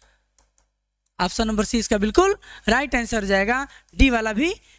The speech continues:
नहीं होगा। तो हमें क्या करना है, ऑप्शन उठा करके चेक करना रहता है, चेक करने के बाद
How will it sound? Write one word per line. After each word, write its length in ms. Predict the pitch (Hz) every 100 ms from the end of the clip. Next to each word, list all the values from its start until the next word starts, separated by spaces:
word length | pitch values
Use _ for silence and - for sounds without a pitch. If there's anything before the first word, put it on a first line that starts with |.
| -
नहीं 220 | 196 220
होगा। 200 | 202 226
तो 140 | 240 240
हमें 120 | 254
क्या 120 | 320
करना 200 | 320 254
है, 80 | 180 - - -
ऑप्शन 340 | 226 240 311 277
उठा 180 | 269
करके 240 | 254 262 269
चेक 220 | - 285
करना 200 | 262 233
रहता 240 | 220 214 254
है, 60 |
चेक 180 | - 262
करने 240 | - 226 233
के 100 | 220
बाद 220 | 220